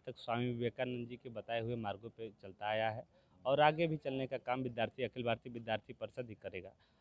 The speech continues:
और कोई आप पूरे भारत में कोई ऐ-, ऐसा छात्र संगठन हो जो स्वामी विवेकानंद जी के आदर्शों पे चलता हो, तो आपने कहीं देखा नहीं होगा कि स्वामी विवेकानंद जी के आदर्शों पे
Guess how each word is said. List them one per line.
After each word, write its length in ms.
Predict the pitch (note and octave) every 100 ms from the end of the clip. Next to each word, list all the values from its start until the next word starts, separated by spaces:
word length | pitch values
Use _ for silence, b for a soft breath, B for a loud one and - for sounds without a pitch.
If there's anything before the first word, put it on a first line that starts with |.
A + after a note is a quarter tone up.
| _
और 180 | B2 E3
कोई 240 | D3+ E3+
आप 200 | D#3+ D#3+ - _ -
पूरे 180 | D3 D#3
भारत 360 | A#2+ B2+ D3+ -
में 120 | D3+
कोई 240 | D3+ D3+ C#3
ऐ-, 60 | C3+ - -
ऐसा 240 | C3+ D#3+
छात्र 320 | C#3 C#3+ -
संगठन 320 | D3 C#3 D3+
हो 140 | C#3 C#3+
जो 180 | C#3+ C#3
स्वामी 240 | C3+ C3+
विवेकानंद 560 | C3 B2+ - C3+ C3+ C3
जी 80 |
के 140 | B2+ C3+
आदर्शों 340 | B2 B2+ -
पे 180 | C#3 C3
चलता 260 | B2 A#2+ B2
हो, 160 | C3 - _ _
तो 60 | C3+
आपने 220 | C#3 D3+
कहीं 240 | C#3+ D#3
देखा 280 | C#3 C#3+ D#3+
नहीं 160 | C#3+ C3+
होगा 140 | C3+
कि 160 | B2+ C3+
स्वामी 220 | B2+ C3
विवेकानंद 540 | B2+ A#2+ B2+ B2 B2
जी 60 | A#2
के 140 | A2
आदर्शों 340 | A#2 A2 G#2+ B2
पे 120 | A#2